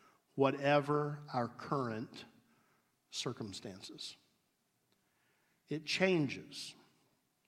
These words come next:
our attitude in the here and now to remember God's mighty works. Psalm one fifty, one through six. Praise the Lord.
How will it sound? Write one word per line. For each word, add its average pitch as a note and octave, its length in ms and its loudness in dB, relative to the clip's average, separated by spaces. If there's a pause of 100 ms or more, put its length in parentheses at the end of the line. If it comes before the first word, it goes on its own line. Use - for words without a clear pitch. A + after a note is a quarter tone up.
(920)
our C#3 200 8
attitude B2+ 580 6
in A#2+ 120 4
the A#2 80 2
here D3 340 2
and D#3+ 160 2
now A2+ 320 -2 (1300)
to A#2+ 200 -4
remember A#2 960 2 (960)
God's A#2 300 0
mighty G#2+ 300 -2
works. - 580 -12 (1200)
Psalm C#3 240 4
one C#3 220 6
fifty, C#3+ 380 4
one B2+ 300 0
through B2 180 -2
six. - 440 -10 (1300)
Praise E3 320 8
the D#3 100 2
Lord. A2+ 320 -2